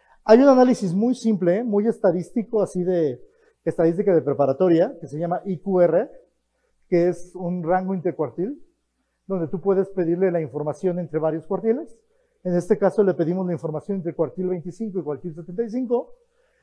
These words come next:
y nos devolvió esta otra gráfica, donde ya podemos ver que la gran mayoría de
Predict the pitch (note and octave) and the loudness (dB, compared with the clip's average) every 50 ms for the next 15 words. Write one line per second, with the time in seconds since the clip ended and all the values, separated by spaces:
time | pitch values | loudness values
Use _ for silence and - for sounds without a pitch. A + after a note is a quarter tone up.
0 | _ _ A3+ A3+ A#3 B3 A#3 A#3 G#3 F#3+ E3+ E3 E3+ F3 F#3 G3+ - - - - | _ _ 2 6 6 6 6 6 4 4 4 4 4 2 2 0 -4 -10 -8 -6
1 | F3+ D3+ - - E3+ D3+ C#3+ C#3+ - D#3 D#3 C#3+ F#3+ F#3 - E3 D3 - - - | -4 -4 -2 0 0 0 0 0 -2 -2 0 2 0 0 0 -2 -10 -14 -16 -20
2 | _ _ _ _ _ _ - F#3+ F3 F3 E3 F3+ F3+ F#3 F#3 G3+ G3+ A3 A3 G3+ | _ _ _ _ _ _ -12 -4 -4 -2 0 0 0 0 0 0 0 0 0 4
3 | A#3+ A#3 B3+ - - - - _ _ _ _ _ _ _ _ _ - F#3+ E3+ E3+ | 4 4 4 4 0 -10 -20 _ _ _ _ _ _ _ _ _ 0 2 2 2
4 | E3 E3 F3 G#3+ A3+ B3 B3+ C4 C4 A#3+ A#3+ A3+ A3 A3+ A3 G3 F3+ F3+ G3 A#3 | 2 2 2 0 0 0 0 -2 -2 0 0 0 0 2 0 0 0 0 -4 -6
5 | - - _ _ _ _ _ _ _ _ _ _ _ _ _ - D#3+ D3+ F#3+ F#3+ | -14 -20 _ _ _ _ _ _ _ _ _ _ _ _ _ -14 4 8 10 10
6 | G3+ G3+ G#3 G#3+ G#3+ G3+ - | 12 12 12 10 8 6 2